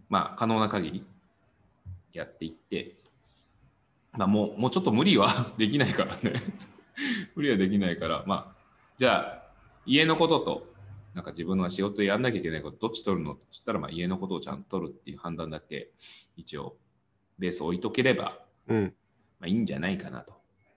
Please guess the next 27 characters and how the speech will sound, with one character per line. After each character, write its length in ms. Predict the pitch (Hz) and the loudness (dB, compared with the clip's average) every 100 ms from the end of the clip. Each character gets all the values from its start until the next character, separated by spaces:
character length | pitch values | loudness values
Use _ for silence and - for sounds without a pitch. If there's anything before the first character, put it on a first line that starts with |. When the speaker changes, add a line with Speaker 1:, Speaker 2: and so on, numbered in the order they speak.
| _ | _
Speaker 1:
で、 120 | 107 | -6
加 220 | 104 147 165 | 0 2 2
え 80 | |
て、 560 | 165 262 - - - _ _ _ - - | 2 2 0 -2 -16 _ _ _ -8 0
多 100 | 110 | 2
分 80 | 80 | 2
ア 60 | |
ッ 140 | - - | 0 0
プ 80 | |
ア 20 | 151 | 2
ッ 40 | |
プ 140 | - | 2
に 60 | 85 | 2
な 100 | 98 | 2
る 80 | 95 | 0
こ 120 | 80 | -4
と 80 | 80 | -6
は 80 | 76 | -6
も 140 | 76 | -6
う 20 | |
見 100 | 78 | -8
越 180 | 95 90 | -8 -8
し 100 | - | -4
て 100 | 101 | -4
る 80 | 92 | -2
か 100 | 69 | 0
ら、 360 | 87 - - | 0 -2 -8